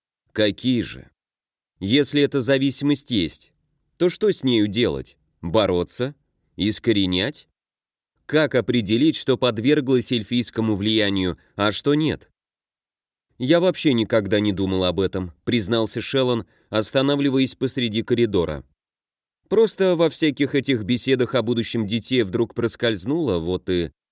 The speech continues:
"Подобных разговоров об эльфах много бывает, ваша светлость. Но ни разу, когда люди от слов переходили к делу,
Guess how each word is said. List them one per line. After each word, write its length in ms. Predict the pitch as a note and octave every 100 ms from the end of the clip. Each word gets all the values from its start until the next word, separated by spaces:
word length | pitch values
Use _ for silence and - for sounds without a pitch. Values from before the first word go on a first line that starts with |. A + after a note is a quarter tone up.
| _ _ _ _ _ -
"Подобных 640 | A#2 G#2 D3+ D3+ D#3+ D#3
разговоров 720 | D3 B2 A#2+ C3+ C#3 C3 A#2
об 220 | B2+ A2
эльфах 520 | C3+ C3+ - C3 - -
много 440 | A2+ A#2+ C3 B2 G#2
бывает, 440 | G#2 F#2+ F#2 F2+
ваша 360 | F2 F#2 - F2
светлость. 760 | - E2+ D#2+ D#2 D#2 - - _ _ _ _ _ _
Но 240 | G2+ B2+
ни 140 | C#3 D3+
разу, 400 | D3+ D3 B2 G#2+
когда 340 | A#2+ A2+ B2
люди 260 | B2 B2 A2+
от 140 | A2+
слов 300 | - B2 -
переходили 640 | B2 A2+ B2+ A#2 A2+ A2+
к 80 | G#2
делу, 420 | G2 C3 B2 E2+